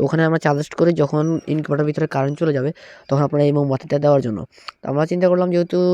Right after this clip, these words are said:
ইনকিউবেটরে আমরা ব্যবহার করি তাহলে এখানে হয়তো ব্যবহার করা যেতে পারে। তারপরে আমরা এটা চেষ্টা করার পরে ভালো তাপে উঠছে, তবে এটা বেশিক্ষণ থাকে না, কারণ হচ্ছে এটা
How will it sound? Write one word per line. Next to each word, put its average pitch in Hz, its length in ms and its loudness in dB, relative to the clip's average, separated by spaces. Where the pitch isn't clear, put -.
ইনকিউবেটরে 165 520 0
আমরা 165 160 0
ব্যবহার 160 260 0
করি 156 180 4
তাহলে 143 260 2
এখানে 151 220 -2
হয়তো 147 180 0
ব্যবহার 139 220 0
করা 139 160 0
যেতে 143 180 -4
পারে। 135 120 -4
তারপরে 151 280 0
আমরা 165 140 0
এটা 165 140 -6
চেষ্টা 165 240 -6
করার 160 200 -2
পরে 180 140 4
ভালো 147 180 0
তাপে 165 280 -2
উঠছে, - 260 -10
তবে 143 220 0
এটা 143 100 -2
বেশিক্ষণ 147 360 -6
থাকে 156 220 -2
না, 110 60 -8
কারণ 139 180 0
হচ্ছে 151 220 -2
এটা 160 100 0